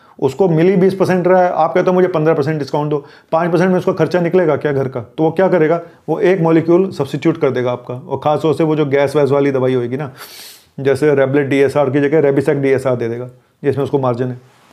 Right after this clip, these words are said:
तो वो डिस्काउंट कहाँ से दे भाई? आप खुद सोचो। हाँ, अगर आप एक ही दवाई लेने जा रहे हो, आप सिर्फ Re-, Revlimid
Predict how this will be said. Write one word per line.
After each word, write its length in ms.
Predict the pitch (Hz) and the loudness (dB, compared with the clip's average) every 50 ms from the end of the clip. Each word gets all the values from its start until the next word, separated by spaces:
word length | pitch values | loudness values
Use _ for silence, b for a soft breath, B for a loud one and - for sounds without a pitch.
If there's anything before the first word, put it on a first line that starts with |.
| b b - | b b -2
तो 60 | 165 | 0
वो 60 | 196 | 2
डिस्काउंट 360 | 196 180 - - 190 208 202 | 2 2 2 0 0 0 0
कहाँ 180 | - 175 190 202 | 0 0 2 2
से 100 | 208 208 | 2 2
दे 80 | 185 175 | 2 2
भाई? 200 | 160 180 208 196 | 2 2 2 2
आप 300 | - 165 156 175 175 - | 2 0 0 0 -2 -2
खुद 180 | - 196 202 | -2 -2 -2
सोचो। 320 | - - 170 - - 151 127 - b b b b b b _ _ _ _ _ _ _ _ _ _ _ _ _ _ _ _ _ _ _ _ _ _ | 0 0 -2 0 0 -2 -2 -2 b b b b b b _ _ _ _ _ _ _ _ _ _ _ _ _ _ _ _ _ _ _ _ _ _
हाँ, 300 | - 160 165 151 123 - - | -2 -2 0 0 -2 -2 0
अगर 180 | 139 147 156 | 2 2 2
आप 120 | 151 143 151 | 2 2 2
एक 100 | 151 151 | 2 2
ही 60 | 165 | 2
दवाई 180 | 165 160 160 | 2 2 2
लेने 220 | 165 160 160 160 160 | 2 2 2 2 2
जा 140 | 156 151 147 | 2 2 2
रहे 120 | 151 160 | 2 2
हो, 60 | 151 | 2
आप 80 | 143 135 | 0 -2
सिर्फ 200 | - 165 139 117 | -2 -4 -2 -2
Re-, 340 | 139 135 131 135 135 117 131 | 0 0 0 0 0 0 0
Revlimid 380 | 139 135 131 170 180 175 - | 0 2 2 2 2 0 -2